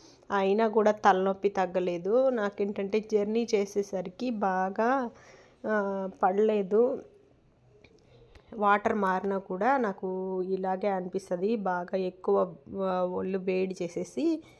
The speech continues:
ఇంకా విపరీతంగా తలనొప్పి వచ్చేస్తది. ఇంకా చూస్తే రోడ్లు మొత్తం ఖాళీ అయిపోయాయి. పౌర్ణమి పక్క రోజు కదా,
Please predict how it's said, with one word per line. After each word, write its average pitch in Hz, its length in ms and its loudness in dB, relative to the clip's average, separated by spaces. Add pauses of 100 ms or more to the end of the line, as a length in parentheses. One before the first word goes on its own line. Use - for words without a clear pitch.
(320)
ఇంకా 233 220 2
విపరీతంగా 220 640 2
తలనొప్పి 196 540 2
వచ్చేస్తది. 185 840 -2 (560)
ఇంకా 269 180 4 (120)
చూస్తే 247 280 4
రోడ్లు 226 400 6
మొత్తం 214 300 -2
ఖాళీ 220 380 4
అయిపోయాయి. 190 1040 0
పౌర్ణమి 208 440 4
పక్క 196 320 -2
రోజు 190 280 2
కదా, 190 420 -2